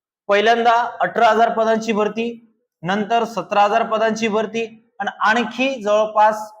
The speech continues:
सगळे मिळून नऊ हजार पेक्षा जास्त पदांची भरती,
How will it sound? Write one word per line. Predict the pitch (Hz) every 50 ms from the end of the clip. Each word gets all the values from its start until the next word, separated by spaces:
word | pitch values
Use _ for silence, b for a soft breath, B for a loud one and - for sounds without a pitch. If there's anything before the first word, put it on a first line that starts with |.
| _ _ _ - -
सगळे | 214 196 220 226 226
मिळून | 214 202 202 214 214 208 208 - _ _ _ _
नऊ | 165 170 196 233 247
हजार | 240 214 196 - 208 214 214
पेक्षा | 208 202 202 196 - 220
जास्त | 208 175 196 185 185 185 -
पदांची | 180 160 170 156 156 151 147 156 156
भरती, | 139 135 131 127 - 151 165 175 - _ _ _